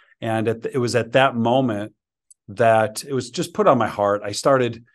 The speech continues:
praying more than I usually did. I started thinking more about what my purpose was in life and what my skill set was. And,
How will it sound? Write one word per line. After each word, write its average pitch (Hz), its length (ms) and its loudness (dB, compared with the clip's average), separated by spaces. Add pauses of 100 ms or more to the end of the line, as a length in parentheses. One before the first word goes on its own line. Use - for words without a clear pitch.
(240)
praying 131 420 0
more 127 280 4
than 120 220 2
I 120 80 0
usually 120 500 -4
did. 117 440 2
I 104 80 2
started 113 340 -2
thinking 120 420 -4
more 113 260 0
about 110 300 2
what 120 260 0
my 113 140 -2 (160)
purpose 127 320 -4
was 110 240 -2
in 110 120 -4
life 104 400 -4
and 98 200 -8 (280)
what 123 140 0
my 117 120 0
skill 117 340 2
set 117 260 2
was. 107 480 0
And, 98 220 -8